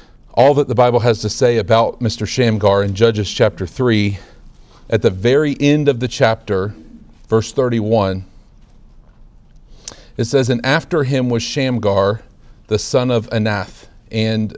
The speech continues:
which slew of the Philistines six hundred men with an ox goad.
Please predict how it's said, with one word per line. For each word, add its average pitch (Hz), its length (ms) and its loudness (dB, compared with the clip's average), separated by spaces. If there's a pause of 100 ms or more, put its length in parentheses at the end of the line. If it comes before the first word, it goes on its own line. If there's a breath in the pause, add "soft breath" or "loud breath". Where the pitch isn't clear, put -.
which 117 460 -2
slew 156 600 -2 (680 soft breath)
of 127 140 2
the 131 100 0
Philistines 117 960 -2
six - 420 -6
hundred 147 540 -6
men 107 480 -2 (680 soft breath)
with 120 400 -4
an 107 140 -8
ox - 320 -6
goad. 85 380 -14